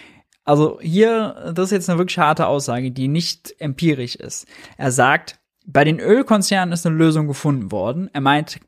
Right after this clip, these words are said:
Bundeskartell- und Markttransparenzstelle. Schauen wir mal beim Tankrabatt. Schauen wir mal. Bisher ist Bundeskartell- und Markttransparenzstelle sehr schwach. Schauen wir mal. Sind wir sehr gespannt, Herr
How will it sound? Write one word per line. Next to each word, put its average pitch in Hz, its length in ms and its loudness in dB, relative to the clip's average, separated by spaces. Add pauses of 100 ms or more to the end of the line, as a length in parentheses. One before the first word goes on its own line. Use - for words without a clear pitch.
Bundeskartell- 156 580 0
und 147 100 -4
Markttransparenzstelle. 131 1300 -6
Schauen 233 400 2
wir 113 120 -2
mal 92 400 -8
beim 110 200 -4
Tankrabatt. 101 600 -12 (120)
Schauen 139 520 2
wir 107 80 -6
mal. 90 320 -8 (320)
Bisher 214 640 2 (380)
ist 185 240 -8
Bundeskartell- 180 440 0
und 165 80 0
Markttransparenzstelle 160 840 -2
sehr 156 280 4
schwach. - 480 -4 (100)
Schauen 131 460 2
wir 101 100 -10
mal. 78 400 -12
Sind 156 160 -2
wir 190 80 0
sehr 180 140 0
gespannt, 143 420 -6
Herr 104 240 -10